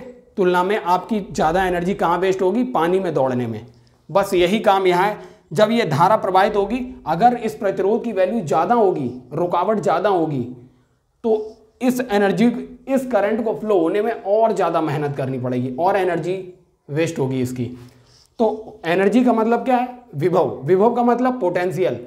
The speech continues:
और potential difference को ही विभवांतर कहते हैं।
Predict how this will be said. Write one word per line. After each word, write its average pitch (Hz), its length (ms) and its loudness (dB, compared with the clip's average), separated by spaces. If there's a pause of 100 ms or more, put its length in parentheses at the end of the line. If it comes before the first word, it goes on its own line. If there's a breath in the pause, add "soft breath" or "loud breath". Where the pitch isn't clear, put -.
(160 loud breath)
और 190 140 2
potential 202 560 2
difference 185 420 0
को 208 80 2
ही 202 60 4
विभवांतर 143 460 -2
कहते 120 280 -6
हैं। 110 160 -14